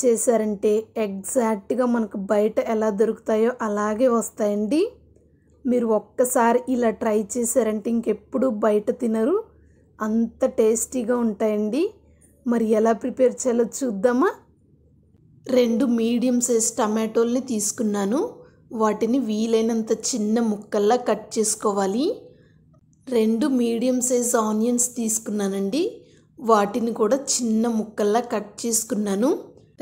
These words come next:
రెండు పచ్చిమిర్చిని కట్ చేసుకున్నాను. అలాగే కొంచెం కొత్తిమీరను శుభ్రంగా వాటర్లో కడిగి చిన్నగా కట్ చేసుకుని పెట్టుకున్నాను. ఇప్పుడు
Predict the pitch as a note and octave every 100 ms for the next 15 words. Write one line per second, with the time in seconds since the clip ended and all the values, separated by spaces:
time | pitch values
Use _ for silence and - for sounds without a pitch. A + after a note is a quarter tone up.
0 | A3 G#3+ A3 - C4 A3+ - B3+ A#3+ -
1 | B3 B3+ B3 G3 - A#3+ A3 - A3 G3+
2 | G3 A3+ G4 - - - _ _ - G#3
3 | G#3 G#3 G#3+ G#3 G3+ - - A3 A3 G#3+
4 | C4 B3 A#3+ G3 - A3 A3+ G#3 B3 D#4
5 | C#4 G3 G#3 G#3+ G#3+ A#3+ G#3+ G3+ G3+ A3
6 | A3+ A3+ A3+ G3+ G3+ G3 G3 G#3 - _
7 | _ - A#3+ A3 G#3+ C4 C4 G#3+ G3 -
8 | A#3 - A3+ B3+ C4 - - G#3+ G3+ G3
9 | G#3 E4 - - - _ _ _ _ _
10 | B3+ - - A#3+ A#3